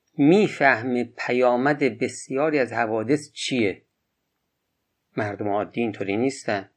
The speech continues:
پس حکمت یک علم بسیار بسیار ارزشمنده و خدا این علم رو به هر کسی نمیده.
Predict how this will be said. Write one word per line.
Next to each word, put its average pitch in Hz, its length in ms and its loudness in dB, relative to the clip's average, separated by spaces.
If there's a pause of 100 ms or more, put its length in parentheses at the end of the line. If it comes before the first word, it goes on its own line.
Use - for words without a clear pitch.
(840)
پس 110 320 2 (100)
حکمت 113 720 -2
یک 143 320 -4
علم 143 540 -4
بسیار 160 580 -2
بسیار 131 480 -4
ارزشمنده 120 880 -6 (400)
و 113 60 4
خدا 117 420 2
این 127 260 -2
علم 135 340 -2
رو 147 140 2
به 123 100 -2
هر 107 160 0
کسی 151 340 -2
نمیده. 104 680 -2